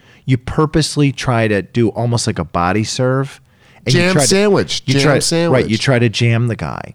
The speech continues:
Speaker 1: because you're like, "I don't think he's gonna move. I don't think he can get away from, I'm gonna try this out." That's still offensive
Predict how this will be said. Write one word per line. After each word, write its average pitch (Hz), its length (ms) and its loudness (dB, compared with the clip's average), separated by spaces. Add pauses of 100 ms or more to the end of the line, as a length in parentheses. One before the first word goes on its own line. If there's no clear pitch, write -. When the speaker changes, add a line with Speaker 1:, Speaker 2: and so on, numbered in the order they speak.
(120)
Speaker 1:
because 117 320 -2
you're 107 100 2
like, 98 360 -4 (280)
"I 113 120 0
don't 123 440 0
think 110 220 -6
he's 98 180 -6
gonna 87 220 -2
move. 73 480 -8 (100)
I 90 80 -6
don't 110 360 -4
think 98 160 -6
he - 100 -16
can 90 200 -6
get 82 140 -6
away 78 300 -6
from, - 200 -12
I'm 90 180 -6
gonna 90 140 -2
try 95 400 -2
this 85 260 -6
out." 90 340 -4 (1500)
That's 180 180 -2
still 175 340 4
offensive - 800 -2